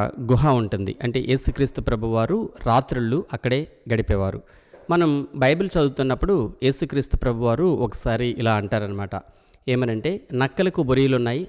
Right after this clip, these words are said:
ఆకాశ పక్షులకు గూళ్ళున్నాయి, కానీ మనిషి కుమారుడుకు తలవాల్చుకొనుటకు ఒక్కింత స్థలమైనను లేదు" అని ఆయన ప్రభువారు చెప్పినట్లుగా, యెరూషలేంలో యేసుక్రీస్తు ప్రభువారు ఉన్నంతకాలం ఆయన ఒలీవల కొండపైన ఉన్న రెండు గుహలలో ఉండేవారు.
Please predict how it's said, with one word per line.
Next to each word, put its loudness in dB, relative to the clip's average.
ఆకాశ -2
పక్షులకు -6
గూళ్ళున్నాయి, 0
కానీ 0
మనిషి 0
కుమారుడుకు 0
తలవాల్చుకొనుటకు -2
ఒక్కింత -4
స్థలమైనను 0
లేదు" 0
అని -2
ఆయన -6
ప్రభువారు -2
చెప్పినట్లుగా, -6
యెరూషలేంలో 2
యేసుక్రీస్తు -2
ప్రభువారు 0
ఉన్నంతకాలం -2
ఆయన 2
ఒలీవల 2
కొండపైన -2
ఉన్న -2
రెండు 0
గుహలలో 2
ఉండేవారు. -2